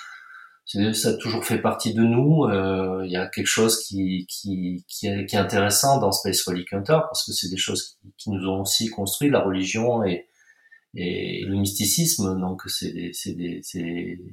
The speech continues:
pour les humains, c'est des choses, des croyances qui,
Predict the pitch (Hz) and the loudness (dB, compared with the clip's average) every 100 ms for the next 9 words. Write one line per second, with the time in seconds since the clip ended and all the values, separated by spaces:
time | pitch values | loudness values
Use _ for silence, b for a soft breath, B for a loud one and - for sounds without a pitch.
0 | 95 - 92 92 90 98 120 131 - 87 | -16 -4 0 0 0 4 6 6 4 0
1 | 87 - 110 101 90 - 95 90 110 123 | 0 2 0 0 -4 -4 -2 0 6 6
2 | - - 90 85 - 87 82 - | 6 0 -2 -6 -10 -14 -12 -14